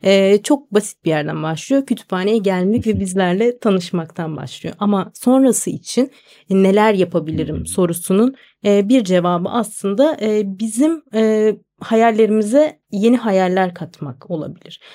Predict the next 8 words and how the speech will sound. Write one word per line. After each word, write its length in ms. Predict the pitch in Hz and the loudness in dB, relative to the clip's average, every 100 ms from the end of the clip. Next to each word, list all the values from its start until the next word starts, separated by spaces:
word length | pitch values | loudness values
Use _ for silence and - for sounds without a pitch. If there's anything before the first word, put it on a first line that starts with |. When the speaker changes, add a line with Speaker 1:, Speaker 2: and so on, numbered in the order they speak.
| - - | -20 -8
Speaker 1:
Yani 180 | 180 175 | -4 0
gerçekten 580 | 233 220 185 175 190 202 | 0 0 -4 -4 -2 -2
biz 120 | - | -4
kütüphane 500 | 202 - 220 220 220 | -10 -4 0 4 4
olarak 360 | 196 160 240 - 202 | 2 2 0 -2 -10
etkinliklere, 760 | 175 - 202 190 180 180 175 | -8 -2 0 0 0 0 2
yeni 280 | 185 196 208 | 2 4 4
etkinliklere, 880 | 180 - 185 165 156 170 165 226 | 0 -4 -2 -2 -4 -2 0 0